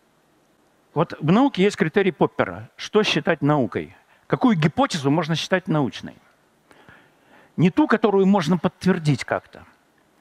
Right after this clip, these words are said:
а ту, которую можно опровергнуть научными средствами. Что можно придумать способ, как проверить эту гипотезу и опровергнуть её. Это жёстче критерий, чем если как бы можно её к-,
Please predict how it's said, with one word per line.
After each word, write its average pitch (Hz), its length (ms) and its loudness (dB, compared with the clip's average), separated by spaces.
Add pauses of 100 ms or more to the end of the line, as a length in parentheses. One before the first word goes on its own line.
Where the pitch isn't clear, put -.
(260)
а - 80 -2
ту, 285 180 0
которую 180 340 0
можно 185 440 0
опровергнуть 160 840 0
научными 175 600 -4
средствами. 123 600 -6
Что 160 220 -8 (320)
можно 175 320 2
придумать 185 420 0
способ, - 420 -4
как 135 140 -4
проверить 151 580 0
эту 120 180 -14 (380)
гипотезу 147 640 -2
и - 20 4
опровергнуть 147 640 0
её. 82 260 -8 (760)
Это 165 240 0
жёстче 165 400 0
критерий, 180 420 0
чем 151 220 -4
если 151 260 -6
как 160 160 -2
бы 143 100 -2
можно 151 440 0
её 139 220 -6
к-, - 120 -20